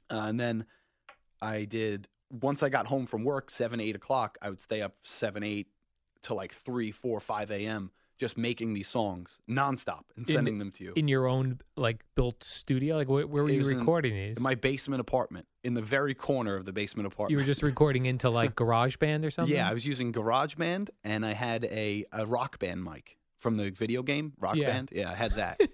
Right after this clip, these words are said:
Speaker 1: So I was, <laughs> and then I, I, after my songs got so popular, I had to upgrade my equipment. So I went and
Speaker 2: Right.
Speaker 1: got a fifty dollar,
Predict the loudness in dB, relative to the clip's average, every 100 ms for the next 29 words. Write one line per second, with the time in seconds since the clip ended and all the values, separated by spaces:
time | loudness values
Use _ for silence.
0 | _ _ _ _ _ -4 -2 0 -4 -4
1 | -4 -2 -6 -8 _ _ _ -2 0 0
2 | -2 -2 -2 -2 0 0 0 -2 -2 -2
3 | -2 -4 -4 -4 -2 0 0 0 -4 -4
4 | -4 -4 -6 -8 -8 -2 0 0 -2 -4
5 | -4 0 2 0 -4 -8 -8 -4 -2 0
6 | -2 -4